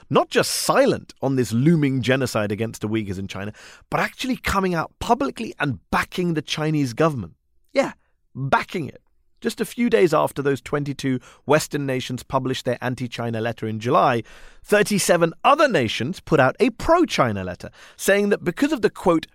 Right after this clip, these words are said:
"grave challenge of terrorism and extremism, China has undertaken a series of counter-terrorism and de-radicalization measures,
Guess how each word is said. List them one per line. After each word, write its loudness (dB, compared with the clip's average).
"grave 4
challenge 0
of -6
terrorism 2
and -2
extremism, 0
China 4
has 2
undertaken 2
a 0
series 2
of -6
counter-terrorism 0
and -4
de-radicalization -2
measures, -6